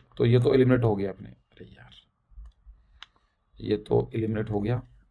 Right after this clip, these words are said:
उसके बाद ये वाला पार्ट इधर है, तीसरा ऑप्शन सही है। बाकी चेक कर लेते हैं, बाकी भी चेक करो। अब इन दोनों में चेक करने का क्या तरीका है, इन दोनों डिफरेंस देख लो, ये भी सेम है, यहाँ पर देखो ये अलग आया हुआ है।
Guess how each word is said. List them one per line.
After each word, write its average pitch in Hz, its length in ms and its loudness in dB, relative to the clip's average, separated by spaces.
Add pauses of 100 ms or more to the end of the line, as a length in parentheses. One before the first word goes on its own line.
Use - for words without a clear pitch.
(140)
उसके - 300 -4
बाद 104 380 0
ये 110 720 -2
वाला - 260 -8
पार्ट - 300 -4
इधर 104 280 -4
है, 110 140 -8 (2250)
तीसरा 110 240 -4
ऑप्शन 120 480 -2
सही 110 340 -6
है। 123 240 -6
बाकी 110 220 0
चेक 113 200 -2
कर 117 100 4
लेते 110 200 0
हैं, 120 60 4
बाकी 113 180 6
भी 117 80 2
चेक 113 200 0
करो। 120 220 2 (440)
अब 127 120 8
इन 160 140 2
दोनों 165 200 2
में 170 100 -2
चेक 147 220 4
करने 139 220 2
का 139 60 -6
क्या 135 100 4
तरीका 131 300 2
है, 127 140 -6
इन 120 100 -2
दोनों 123 180 6
डिफरेंस 113 280 2
देख 101 180 0
लो, 101 140 -8 (320)
ये 110 140 -8
भी 110 100 -8
सेम 110 280 -8
है, - 100 -14
यहाँ 101 200 -4
पर - 160 -6
देखो - 340 -12
ये - 100 -10
अलग - 180 -4
आया 50 120 -6
हुआ - 160 -14
है। - 60 -20